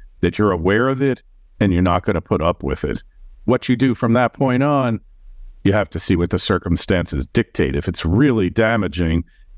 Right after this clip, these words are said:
and it's really having a negative effect, there might be other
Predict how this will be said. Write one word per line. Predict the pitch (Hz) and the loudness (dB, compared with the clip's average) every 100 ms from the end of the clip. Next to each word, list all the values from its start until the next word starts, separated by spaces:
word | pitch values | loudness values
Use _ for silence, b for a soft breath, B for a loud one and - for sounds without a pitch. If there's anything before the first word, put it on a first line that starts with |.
| - - | -4 0
and | 98 | 0
it's | 85 | 0
really | 123 117 101 92 | 0 2 2 2
having | 101 92 90 | 2 2 2
a | |
negative | 95 92 85 80 | 2 0 -2 -2
effect, | 76 - 147 120 92 - - - - - | -4 -2 0 0 -6 -20 -20 -20 -20 -2
there | 98 | 0
might | 92 101 | 2 0
be | 110 95 - | 0 0 2
other | 101 98 | 2 0